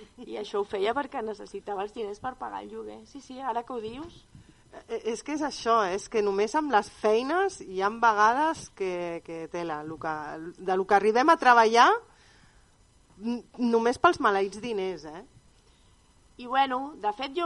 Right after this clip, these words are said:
Speaker 1: ho deia a l'inici, que, que els diners són el, el substracte perfecte de...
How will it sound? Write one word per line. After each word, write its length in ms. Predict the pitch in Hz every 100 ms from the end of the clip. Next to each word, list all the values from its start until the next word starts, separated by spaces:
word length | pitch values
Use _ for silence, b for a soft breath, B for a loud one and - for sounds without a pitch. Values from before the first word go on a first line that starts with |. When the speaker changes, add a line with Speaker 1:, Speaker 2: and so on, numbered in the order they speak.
| 311
Speaker 1:
ho 100 | 269
deia 420 | 233 247 240 220 208
a 60 |
l'inici, 640 | 202 196 214 233 - 320 466 - _ _ _ -
que, 160 | 202 196 185 185 185 185 185 185 -
que 140 | 185
els 100 | 185
diners 400 | 202 202 214 214 -
són 300 | 226 208 202
el, 200 | 185 175 170 156 90 - 185
el 80 | 180
substracte 680 | - 180 - 190 190 - 196
perfecte 560 | 180 190 190 190 - 190
de... 160 | 175